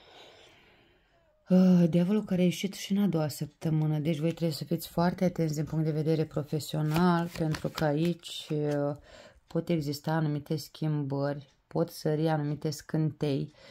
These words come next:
pot fi anumite probleme provocate de cineva din jurul vostru și totul vi se pune vouă în cârcă. Nu luați decizii pripite, nu vă aruncați în niște situații, schimbări sau nu luați decizii radicale.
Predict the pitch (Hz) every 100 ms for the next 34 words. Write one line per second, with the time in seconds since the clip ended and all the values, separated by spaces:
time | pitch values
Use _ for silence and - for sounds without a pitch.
0 | - - - 180 180 - 185 165 160 175
1 | 165 160 151 147 175 170 143 151 139 143
2 | - 175 175 160 143 156 - 156 143 143
3 | 160 196 143 143 147 151 165 160 156 143
4 | 147 139 - 147 156 - - 147 175 156
5 | 147 143 160 160 139 147 160 160 - 143
6 | 139 - 139 147 175 - - - - 170
7 | 170 190 175 156 156 143 156 - 170 147
8 | 151 143 143 - 160 151 170 175 165 175
9 | 170 170 160 151 143 - 165 156 - 151
10 | 151 135 - 156 139 156 143 165 170 156
11 | 151 - - 156 151 147 170 156 - 147
12 | 156 180 175 147 156 - 180 165 160 156
13 | 151 139 139 - 170 170 143 139 156